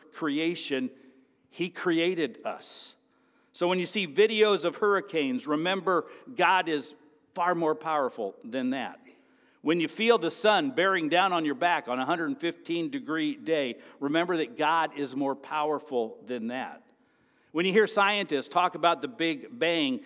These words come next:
in which the universe sprang into existence in a millisecond, remember that it was God who created everything like that. God has no shortage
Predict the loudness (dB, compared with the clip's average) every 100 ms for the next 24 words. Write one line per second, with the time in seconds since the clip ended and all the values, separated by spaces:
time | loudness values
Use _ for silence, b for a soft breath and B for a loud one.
0 | B B 0 0 0 -4 -2 0 0 0
1 | -2 -4 -10 -2 -2 0 -2 -2 -2 -4
2 | -4 -6 -4 -6 -4 -4 -2 -2 0 0
3 | -2 -2 -4 -2 -6 -8 B B 0 2
4 | 2 0 0 0 -4 -6 -2 2 2 2
5 | -2 B B -4 -4 -4 0 0 0 -4
6 | -6 -2 -2 -2 -6 -8 -6 -6 -8 -6
7 | -4 -4 -8 -12 -12 -16 b b -6 0
8 | 0 0 -4 -10 B -8 -4 -2 -2 -4
9 | -8 -6 0 2 2 -2 -4 2 2 0
10 | -4 -8